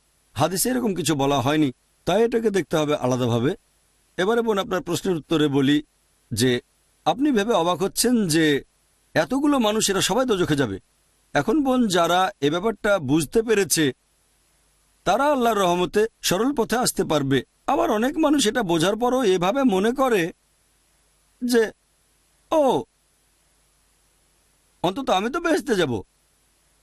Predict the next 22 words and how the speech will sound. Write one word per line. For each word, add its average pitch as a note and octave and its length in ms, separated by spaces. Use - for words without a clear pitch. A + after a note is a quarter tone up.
কারণ E3+ 260
অন্যান্য C#4+ 320
মানুষ A#3+ 280
খুব F#3 200
খারাপ, E3 380
আমি D#3 160
নিশ্চিতভাবে C#4 600
বেহেশতে E3+ 340
যাব।" A#2 200
একটা G3+ 260
হাদিস F3 240
আছে, D3 320
হযরত C#3+ 240
ওমর E3+ 200
রাদিয়াল্লাহু D#3 480
আনহু C3 400
বলেছেন, B2+ 500
"যদি F#3+ 380
তোমরা C#4+ 220
জানতে G3+ 400
পারো F#3 300
যে C3 200